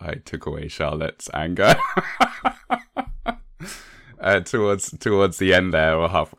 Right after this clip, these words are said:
halfway through, and, uh, and then I realized that I'd made a huge mistake, uh, like, that evening. I was looking up the guides and things like this, and I thought, uh,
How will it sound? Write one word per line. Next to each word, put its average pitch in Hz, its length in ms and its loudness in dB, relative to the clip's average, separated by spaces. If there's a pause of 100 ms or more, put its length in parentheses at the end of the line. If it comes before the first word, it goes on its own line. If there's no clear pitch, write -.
halfway 87 420 0
through, 80 380 -2 (160)
and, 78 320 -4
uh, 78 320 -2 (400)
and 90 160 0
then 92 120 4
I 80 80 2
realized 80 520 2
that - 160 -6
I'd 78 160 -2
made 78 200 -2
a 85 40 -6
huge 80 320 -6
mistake, 78 600 -2 (380)
uh, 78 380 2
like, 71 260 0
that 82 200 2
evening. 80 300 -2
I 73 60 -2
was 73 180 -4
looking 87 280 -4
up - 100 -6
the 82 80 -4
guides 78 500 0
and 80 160 -4
things 85 240 -6
like 76 140 -4
this, 71 280 -4
and 78 80 -4
I 76 40 -4
thought, 78 300 -2
uh, 80 60 -4